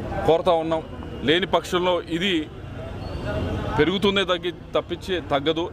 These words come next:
And దీంట్లో ఎక్కువగా ఇబ్బంది పడేది ఎస్సీలు, బీసీలు వీళ్ళే ఎక్కువ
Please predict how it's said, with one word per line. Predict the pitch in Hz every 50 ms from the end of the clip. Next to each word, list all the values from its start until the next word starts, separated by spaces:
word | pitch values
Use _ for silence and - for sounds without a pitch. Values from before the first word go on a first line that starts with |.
| - 147
And | 151 156 151 - - - - - - - 131 147
దీంట్లో | 175 202 208 214 214 196 160
ఎక్కువగా | - - - 208 208 202 190 165 151
ఇబ్బంది | 143 175 175 170 151
పడేది | 165 160 165 165 165 175 180 160 143 - - - - - - - - - - - - - - - 135
ఎస్సీలు, | 143 - - 202 202 190 180 147 143
బీసీలు | 165 160 - 185 170 165 135 147
వీళ్ళే | 170 190 196 180 151
ఎక్కువ | 160 175